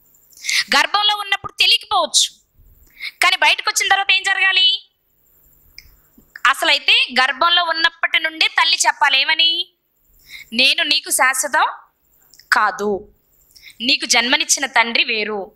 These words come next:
నువ్వు బ్రతకవలసింది వేరే వారి కోసం, నీ బ్రతుకే ఆయన కోసం, ఆయనకు ఆలయంగా, ఆయనకు నివాసంగా నువ్వు బ్రతకాలనే సంగతి గర్భంలో ఉన్న నాటి నుండి తల్లి బిడ్డకు నేర్పుకుంటూ రావాలి."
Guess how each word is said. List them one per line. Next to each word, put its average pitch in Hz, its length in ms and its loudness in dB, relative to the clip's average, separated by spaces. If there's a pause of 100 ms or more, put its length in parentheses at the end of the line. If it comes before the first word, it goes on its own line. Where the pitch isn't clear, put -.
(200)
నువ్వు 285 160 -8
బ్రతకవలసింది 302 800 0
వేరే 240 240 0
వారి 214 180 0
కోసం, 208 440 -8 (380)
నీ 311 140 0
బ్రతుకే 262 480 -2
ఆయన 277 420 2
కోసం, 233 500 -6 (200)
ఆయనకు 285 500 2
ఆలయంగా, 294 580 0
ఆయనకు 285 400 0
నివాసంగా 294 520 -2
నువ్వు 269 180 -8
బ్రతకాలనే 262 560 -4
సంగతి 269 600 -2 (500)
గర్భంలో 403 460 0
ఉన్న 381 180 -4
నాటి 359 320 2
నుండి 349 260 -2
తల్లి 320 460 0
బిడ్డకు 277 300 -8
నేర్పుకుంటూ 254 640 -6
రావాలి." 269 380 0